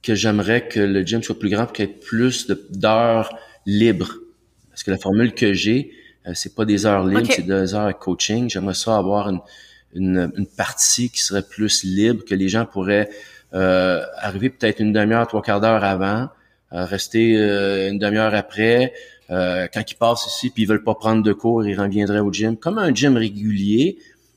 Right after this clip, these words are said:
Speaker 1: mais on s'entend, la formule, euh, je l'aime comme elle est, mais j'aimerais avoir une, une possibilité d'avoir un peu plus de...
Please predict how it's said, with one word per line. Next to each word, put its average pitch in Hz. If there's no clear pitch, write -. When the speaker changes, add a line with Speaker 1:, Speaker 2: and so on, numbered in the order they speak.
Speaker 1:
mais 113
on 113
s'entend, 127
la 107
formule, 110
euh, 90
je 104
l'aime 104
comme 104
elle 95
est, 127
mais 120
j'aimerais 98
avoir 98
une, 90
une 92
possibilité 113
d'avoir 101
un 101
peu 98
plus 113
de... 107